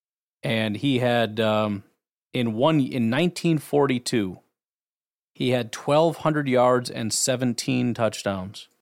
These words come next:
In nineteen forty freaking two, when it was like, run the ball, run the ball, run the ball, run the ball, and that's basically all we do.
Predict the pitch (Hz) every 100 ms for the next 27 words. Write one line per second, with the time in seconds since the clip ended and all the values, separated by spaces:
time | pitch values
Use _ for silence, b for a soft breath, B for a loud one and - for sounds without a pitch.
0 | _ _ _ - 123 110 107 127 143 -
1 | - 131 127 123 123 _ _ - - 123
2 | 127 143 143 139 _ - 127 127 127 123
3 | 120 117 - - 110 92 - _ _ _
4 | _ _ _ _ _ _ _ - 120 120
5 | 123 113 113 104 - _ _ _ _ 110
6 | 139 139 123 127 127 117 127 127 120 123
7 | 120 113 123 123 117 120 117 113 123 120
8 | 113 113 110 110 _ _ _ - 117 107
9 | - 120 - 120 117 110 107 107 101 92